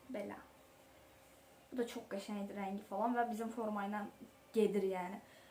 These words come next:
Forma ilə sarı bandana <laughs> gedir, qırmızı bandana gedir və bu, bu qı-, çox qırmızı getmir, çünki forma tut-,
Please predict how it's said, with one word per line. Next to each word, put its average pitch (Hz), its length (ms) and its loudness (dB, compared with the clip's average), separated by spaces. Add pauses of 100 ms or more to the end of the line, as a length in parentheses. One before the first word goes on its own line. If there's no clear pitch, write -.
(180)
Forma 403 300 8
ilə 370 180 8
sarı 277 340 8
bandana 302 460 8
<laughs> 247 60 6
gedir, 220 420 4
qırmızı 247 360 4
bandana 214 340 6
gedir 277 180 4
və 240 100 2
bu, 226 100 -4 (160)
bu 349 180 0
qı-, - 300 -4 (200)
çox 311 140 0 (260)
qırmızı 254 320 4
getmir, 233 360 2
çünki 247 180 0 (180)
forma 240 240 -2
tut-, - 220 -20